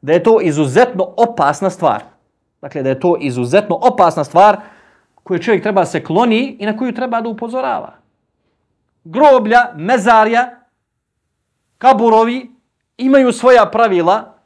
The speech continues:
imaju svoja pravila u šerijatu. I nije dozvoljeno da prelazimo Allahove subhanahu wa ta'ala granice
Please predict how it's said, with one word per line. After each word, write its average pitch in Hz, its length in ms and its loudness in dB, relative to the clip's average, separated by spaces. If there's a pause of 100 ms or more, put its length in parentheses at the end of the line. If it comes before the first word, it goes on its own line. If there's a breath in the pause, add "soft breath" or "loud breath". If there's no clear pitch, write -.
(120)
imaju 233 260 -2
svoja 233 280 2
pravila 214 400 0
u 165 60 0
šerijatu. 185 560 0 (880)
I 233 120 -8
nije 320 220 4
dozvoljeno 233 680 0
da 226 140 -6
prelazimo 226 500 -2
Allahove 214 420 2
subhanahu 185 520 -6
wa 165 140 -6
ta'ala 180 240 2
granice 185 520 -2